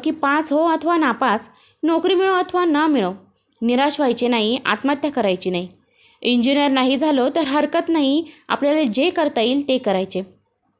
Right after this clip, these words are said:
भगवद्गीतेमध्ये समस्येवर उत्तर नक्कीच मिळते, परंतु ते काही बाबींवर अवलंबून असते. जसं समस्येचे स्वरूप, समस्या ही तथ्यात्मक असली पाहिजे.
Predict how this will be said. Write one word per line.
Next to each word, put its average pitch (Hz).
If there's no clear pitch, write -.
भगवद्गीतेमध्ये 269
समस्येवर 277
उत्तर 262
नक्कीच 277
मिळते, 285
परंतु 262
ते 294
काही 320
बाबींवर 233
अवलंबून 233
असते. 214
जसं 220
समस्येचे 339
स्वरूप, 294
समस्या 269
ही 269
तथ्यात्मक 320
असली 240
पाहिजे. 180